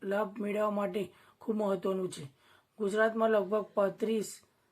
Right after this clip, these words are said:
ચાલીસ લાખ નવી જોબ્સ બનાવવા માટે પણ આ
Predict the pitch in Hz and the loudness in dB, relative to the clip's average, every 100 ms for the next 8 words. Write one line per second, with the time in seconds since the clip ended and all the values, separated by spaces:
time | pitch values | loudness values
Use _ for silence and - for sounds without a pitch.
0 | _ - 196 202 220 202 214 214 208 208 | _ -6 -2 2 2 0 0 2 0 -2
1 | 202 208 190 - _ _ 220 190 214 202 | -2 -2 -6 -10 _ _ -6 0 2 2
2 | 240 202 196 208 208 208 208 208 220 226 | -2 -2 2 0 2 0 0 -2 -2 -4
3 | 202 196 | -2 -2